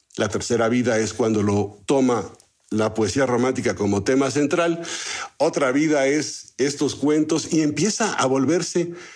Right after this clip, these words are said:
lo que es hoy, que es un tema de caricatura. Me encanta la idea de ver cómo va cambiando y la gente se apropia del mito entonces. Te chupa y te vuelve vampiro.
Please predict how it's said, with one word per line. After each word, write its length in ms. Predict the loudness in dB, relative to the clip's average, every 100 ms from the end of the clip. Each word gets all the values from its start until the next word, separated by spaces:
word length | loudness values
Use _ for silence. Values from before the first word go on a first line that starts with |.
| -6
lo 120 | -4
que 120 | -2
es 160 | -2 2
hoy, 180 | 2 0
que 140 | -4
es 100 | 0
un 140 | 0
tema 500 | 2 2 2 0 -6 -6
de 180 | -4 -2
caricatura. 720 | -2 -2 -2 0 0 0 -2 0
Me 80 | 2
encanta 400 | 2 -2 0 0
la 140 | 0
idea 360 | 2 0 -2 -6 -8 -2
de 140 | 0
ver 240 | 2 -2 0
cómo 500 | 0 2 0 -4 -6
va 220 | -2 -2 -2
cambiando 960 | 0 2 2 2 2 2 0 -2 -12 -6
y 180 | -4 0
la 100 | 0
gente 240 | 2 0 0
se 140 | -2
apropia 420 | -2 0 0 2
del 160 | 2 4
mito 260 | 2 2 0
entonces. 640 | 2 2 0 -2 -6 -12 -20 -6
Te 160 | -2 -2
chupa 680 | 0 0 0 -2 -2 -8 -6
y 100 | -4
te 120 | 0
vuelve 200 | 2 2
vampiro. 520 | 2 0 0 0 0